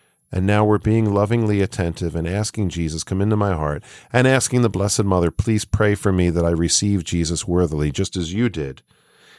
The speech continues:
well then, the Catechism, I'm just gonna list some things. The whole, the Catechism says, "Holy Communion augments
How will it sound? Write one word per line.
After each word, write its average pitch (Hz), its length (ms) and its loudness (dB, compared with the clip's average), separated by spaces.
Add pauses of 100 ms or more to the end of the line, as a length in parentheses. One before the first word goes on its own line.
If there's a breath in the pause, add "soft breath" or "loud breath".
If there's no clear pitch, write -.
(160 soft breath)
well 143 320 2
then, 85 400 0 (1200)
the 101 140 -2
Catechism, 107 720 0
I'm 104 140 0
just 117 120 -2
gonna 107 160 0
list 104 260 0
some 98 200 0
things. 78 320 -4
The 95 160 0
whole, 107 220 0 (400 loud breath)
the - 80 -20
Catechism 147 560 2
says, 107 220 2
"Holy 170 200 2
Communion 120 560 2
augments 104 680 0